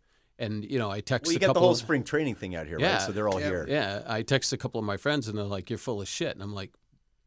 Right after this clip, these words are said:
Speaker 1: "Uh, no, I'm not."
Speaker 2: I'm not.
Speaker 1: So first thing I do is, "You mind if I take a picture with you in your trophy room?" <laughs>
Speaker 3: Yeah.
Speaker 2: Yeah.
Speaker 1: And, yeah, and I sent it to my friends, and everybody finally was like, "Oh, you really are doing that stuff."
Speaker 2: Wolves in the throne room.
Speaker 3: Nice.
Speaker 1: Yeah, and it was,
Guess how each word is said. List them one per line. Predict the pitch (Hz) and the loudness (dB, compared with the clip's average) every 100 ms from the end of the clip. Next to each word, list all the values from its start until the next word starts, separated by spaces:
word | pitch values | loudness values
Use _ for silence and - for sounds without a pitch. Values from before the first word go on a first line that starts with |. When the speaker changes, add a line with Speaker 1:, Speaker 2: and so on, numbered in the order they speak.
| - | -10
Speaker 1:
"Uh, | 104 95 | -6 -6
no, | 90 95 113 | -6 -2 0
I'm | 95 | 2
not." | 110 113 | 0 0
Speaker 2:
I'm | 117 110 | 0 2
not. | 107 123 80 - - | 0 0 -4 -10 -6
Speaker 1:
So | - 113 95 95 - _ | 0 0 0 -8 -18 _
first | 135 117 | -2 0
thing | 123 | -2
I | 98 | -2
do | 92 139 | 0 0
is, | 101 120 | 0 -2
"You | |
mind | 196 254 | -4 -4
if | 240 | -6
I | 240 | -8
take | 240 | -6
a | 233 | -6
picture | 220 220 202 | -6 -4 -2
with | 196 | 0
you | 214 240 202 | -2 -4 -8
in | - 123 | -2 2
your | 123 | 2
trophy | 120 175 180 | 2 -2 0
room?" | 180 208 190 | 2 2 4
<laughs> | 233 175 214 131 | 6 6 6 4
Speaker 3:
Yeah. | 180 180 151 127 | 0 0 0 0
Speaker 2:
Yeah. | 117 120 101 | 2 2 2
Speaker 1:
And, | - - | -2 -8
yeah, | 110 104 | -4 -4
and | 98 | -4
I | |
sent | - 110 | -2 -2
it | 104 | -2
to | 107 | -4
my | 95 | -4
friends, | 101 104 98 | -4 -6 -4
and | 107 | -6
everybody | 98 95 98 95 92 - _ | -6 -6 -4 -6 -8 -14 _
finally | 98 98 98 | -8 -6 -8
was | 90 87 | -10 -10
like, | 92 95 | -10 -10
"Oh, | 92 | -10
you | 92 | -12
really | 104 98 101 | -12 -12 -6
are | 143 | -4
doing | 110 90 | -4 -6
that | 85 90 | -8 -8
stuff." | - 98 87 92 | -6 -6 -6 -4
Speaker 2:
Wolves | 110 120 113 107 | 0 2 2 0
in | 107 | 0
the | |
throne | - 104 104 92 | -2 -2 0 0
room. | 87 85 80 71 - | 0 -2 -2 -8 -12
Speaker 3:
Nice. | 131 131 117 | -12 -10 -6
Speaker 1:
Yeah, | 156 139 101 | -4 -2 -2
and | 123 | -2
it | 123 | 0
was, | 127 123 | 0 0